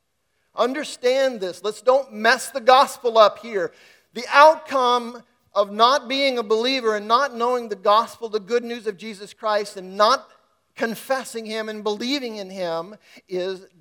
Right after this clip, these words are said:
death. And he's not talking about the physical death. He's talking about a spiritual death. Th-, don't be afraid, the scriptures teach us, of the first death, the,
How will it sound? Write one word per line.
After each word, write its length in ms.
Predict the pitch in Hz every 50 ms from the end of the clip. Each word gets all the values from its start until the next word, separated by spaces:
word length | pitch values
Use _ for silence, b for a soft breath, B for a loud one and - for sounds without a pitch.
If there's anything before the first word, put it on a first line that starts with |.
| 147 156
death. 380 | - 214 214 196 151 127 - _
And 80 | _ 147
he's 120 | 151 156 147
not 240 | 175 196 233 233 -
talking 360 | 240 214 214 208 - 208 190
about 320 | 190 185 202 202 202 196 190 175 156 _ b b b b b b b b b b b b _ _
the 100 | 147 190
physical 540 | 190 - - 240 226 196 214 208 - 170 170
death. 260 | 165 175 175 175 175
He's 140 | 185 185 -
talking 300 | 233 196 214 220 214 214
about 220 | 208 202 208 208
a 40 | 214
spiritual 680 | 208 - - - 240 262 277 277 262 - 220 202 180 175
death. 540 | 151 151 165 147 135 123 117 - _ _ _ _ 147
Th-, 140 | 202 233 214
don't 260 | 185 220 240 277 262
be 120 | 233 269 262
afraid, 520 | 240 240 - 226 240 254 277 277 269 214
the 80 | 202 170
scriptures 480 | - - 208 202 - - 208 190 -
teach 320 | - - 214 202 180 - 196
us, 300 | 185 190 208 214 - -
of 120 | 202 185
the 100 | 175 185
first 560 | - _ _ - 233 240 247 - - - 160
death, 360 | 156 175 156 143 160 214 214 -
the, 100 | 185 175